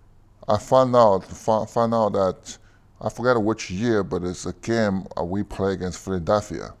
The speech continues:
in Philly. Philadelphia Sixers in Philly. That, that game we lost by forty. Really, really bad game. And after that,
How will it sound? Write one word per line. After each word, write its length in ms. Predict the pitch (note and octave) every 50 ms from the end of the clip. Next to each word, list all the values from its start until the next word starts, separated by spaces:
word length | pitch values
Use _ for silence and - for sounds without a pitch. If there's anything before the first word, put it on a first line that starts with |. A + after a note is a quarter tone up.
| _ _ _ _ _ _ - _ _ _ -
in 140 | A#2 A#2
Philly. 320 | G#2+ - - F2 C#2+ - - - - _ _ _ - _ _ _ - - - - _ - _ _
Philadelphia 500 | _ - G#2+ G#2 F#2+ G#2+ G#2+ - G#2+ G2
Sixers 640 | - - G#2+ - - - F2 - - - - - - - - _ _ - - -
in 120 | G#2 G2
Philly. 360 | - - F#2 F2+ F2+ - - - - _ _ - _ - - - _ _ - - - - _ _ -
That, 280 | - G2+ G2 F#2+ F2+ - - - - _ -
that 220 | - A2+ B2 A#2+
game 200 | A#2+ A2+ G#2 G2+
we 120 | G#2 G#2
lost 360 | G2+ G2+ G2 G2 G2+ G2+ - -
by 140 | F#2 F2+ F2
forty. 500 | - - - - A2 G#2+ G2+ E2+ C#2+ B1 A#1 - - - _ _ - _ _ -
Really, 480 | E2 D#2+ E2 F#2+ G#2 A2+ B2 B2 A2 G2
really 220 | F2+ F2 F2 F2
bad 320 | - F2+ E2+ D2+ A#1+ - -
game. 280 | - B1+ - - - - - - - - - - - - - - - -
And 260 | - G#2 G#2 G2+ F#2+ F#2 G2+ - -
after 320 | A2+ A#2 C3+ - - A#2
that, 360 | F#2+ G#2+ G2 F2+ F2 F2 F2